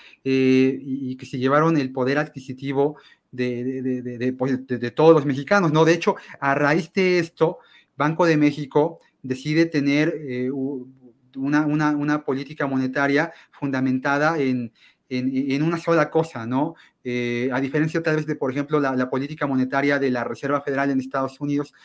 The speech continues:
en donde tiene dos mandatos. En México no, nada más hay uno. Y ese único mandato es cuidar el poder adquisitivo de, de, de, del mexicano. Sobre eso está estructurado todo lo que hace el banco, el, el, el Banco de México. Tú,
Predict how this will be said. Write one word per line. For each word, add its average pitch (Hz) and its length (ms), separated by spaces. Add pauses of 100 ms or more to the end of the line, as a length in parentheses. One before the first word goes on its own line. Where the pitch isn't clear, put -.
(320)
en 131 140
donde 131 360
tiene 147 220
dos 151 140
mandatos. 147 580 (280)
En 127 120
México 147 340
no, 160 200
nada 139 180
más 135 180
hay 147 140
uno. 170 300 (400)
Y 127 100
ese 165 240
único 170 380
mandato 147 500
es - 220
cuidar 147 380
el 165 120
poder 135 320
adquisitivo 143 800 (420)
de, 123 260
de, 131 200
de, 131 160
del 127 180
mexicano. 139 540
Sobre 131 280
eso 170 220 (180)
está 135 220
estructurado 160 760
todo 156 400 (260)
lo 131 200
que 143 140
hace 123 800
el 120 80
banco, 131 400
el, 127 200
el, 131 300
el 127 140
Banco 151 260
de 143 100
México. 160 300 (240)
Tú, - 120